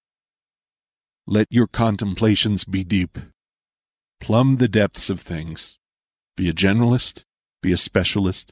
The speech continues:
but do it well. Operate with integrity and concentrated mind. Formulate your views. Don't leave too much to happenstance. You don't have to be an adherent all the time.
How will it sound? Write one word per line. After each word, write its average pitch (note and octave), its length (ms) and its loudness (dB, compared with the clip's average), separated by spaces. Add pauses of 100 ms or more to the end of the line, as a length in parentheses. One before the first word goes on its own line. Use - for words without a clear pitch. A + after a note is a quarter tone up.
(220)
but - 160 -2
do A2+ 160 4
it - 100 -2
well. E2+ 340 0 (1500)
Operate G2 480 2
with A2 160 2
integrity G#2 640 0 (120)
and F#2+ 140 -2
concentrated F#2 800 0
mind. F2 420 0 (1080)
Formulate B2 680 2
your F#2 160 0
views. E2+ 580 -6 (420)
Don't A#2 220 2
leave A#2 240 2
too - 160 4
much G2+ 300 -2
to A2+ 100 -4
happenstance. E2+ 920 -2 (1040)
You - 80 -4
don't C#2+ 140 -2
have F2 200 0
to - 80 -2
be F#2 160 2
an F2 80 6
adherent F2 520 2
all F2 240 0
the G2 120 -6
time. F#2 320 0